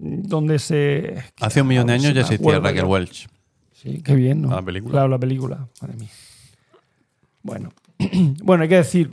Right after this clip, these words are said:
Speaker 1: aquí hay más explicaciones de que el Australopithecus había dos,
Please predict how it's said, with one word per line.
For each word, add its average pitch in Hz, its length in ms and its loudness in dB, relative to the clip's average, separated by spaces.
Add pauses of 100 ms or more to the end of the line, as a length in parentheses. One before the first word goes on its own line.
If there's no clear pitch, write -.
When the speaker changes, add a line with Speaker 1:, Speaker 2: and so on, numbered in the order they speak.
(180)
Speaker 1:
aquí 151 340 -2
hay 180 100 6
más 160 180 2
explicaciones 131 640 0
de 135 160 -4
que 139 140 -2
el 139 80 0
Australopithecus 151 640 2
había 156 220 4
dos, 143 280 2